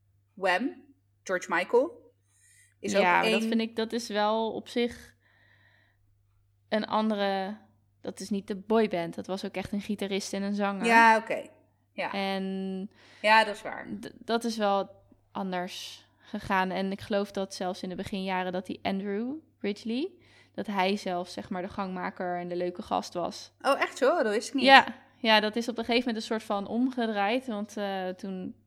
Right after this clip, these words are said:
Speaker 2: George Michael zijn mojo vond of zo, dat weet ik niet. Maar, ehm, ja, dat, dat, ja.
Speaker 1: Ah, dat wist ik niet. Wat grappig.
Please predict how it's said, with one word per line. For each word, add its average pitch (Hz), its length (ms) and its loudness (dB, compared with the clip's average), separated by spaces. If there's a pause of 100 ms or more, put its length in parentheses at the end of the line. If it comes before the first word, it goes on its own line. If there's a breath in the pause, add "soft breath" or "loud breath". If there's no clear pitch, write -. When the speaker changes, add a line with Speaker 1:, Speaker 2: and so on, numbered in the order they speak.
Speaker 2:
George - 360 -10
Michael 202 340 -6
zijn 190 380 -8 (220)
mojo 214 360 -4
vond 220 260 -4
of - 60 -18
zo, 214 200 -4
dat 202 100 -4
weet 196 140 -4
ik - 80 -12
niet. 196 200 -8 (480 loud breath)
Maar, 208 560 10
ehm, 202 580 2 (340)
ja, 208 340 6
dat, 220 220 -6
dat, - 120 -6 (240)
ja. 190 200 0
Speaker 1:
Ah, 359 160 2
dat 349 80 0
wist 294 140 0
ik - 60 -12
niet. 311 160 -4
Wat 202 100 -10
grappig. 262 340 -4